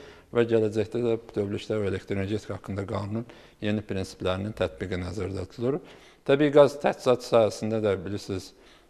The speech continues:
yeni qanun hazırlanmasına başlanılıb və bu Nazirlər Kabinetinə təqdim olunub. Əlbəttə ki, bu mənim sahənin biraz kənar olduğu üçün tam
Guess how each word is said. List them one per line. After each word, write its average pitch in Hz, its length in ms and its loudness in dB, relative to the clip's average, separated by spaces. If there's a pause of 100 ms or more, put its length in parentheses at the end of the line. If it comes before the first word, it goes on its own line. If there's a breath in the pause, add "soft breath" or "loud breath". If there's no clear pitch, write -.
(120)
yeni 104 240 0
qanun 95 400 -2 (140)
hazırlanmasına 95 880 -6
başlanılıb 98 720 -4
və 104 80 -6 (560 loud breath)
bu 95 100 -6 (160)
Nazirlər 98 320 -6
Kabinetinə 95 560 -8
təqdim 95 400 -6
olunub. 104 400 -4 (240 loud breath)
Əlbəttə 110 400 -2
ki, 104 80 -4
bu 101 300 -2 (500 loud breath)
mənim 98 240 -4
sahənin 101 400 0
biraz 101 320 -2
kənar 101 240 0
olduğu 101 320 -2
üçün 104 180 -8 (680 loud breath)
tam 101 220 2